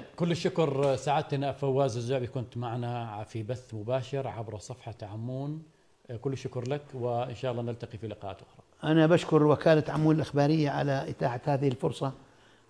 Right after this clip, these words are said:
Speaker 2: ال-، إن شاء الله نتمنى لها التطور،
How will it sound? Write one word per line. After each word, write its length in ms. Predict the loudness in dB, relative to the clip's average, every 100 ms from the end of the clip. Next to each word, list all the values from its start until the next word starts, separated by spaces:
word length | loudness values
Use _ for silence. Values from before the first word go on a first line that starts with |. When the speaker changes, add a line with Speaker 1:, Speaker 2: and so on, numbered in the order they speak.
| -6
Speaker 2:
ال-، 840 | -2 0 2 2 0 -4 -6 -4
إن 60 | -4
شاء 180 | 2 4
الله 140 | 4
نتمنى 400 | 2 4 6 8
لها 240 | 6 2
التطور، 680 | -4 -2 8 10 12 12 8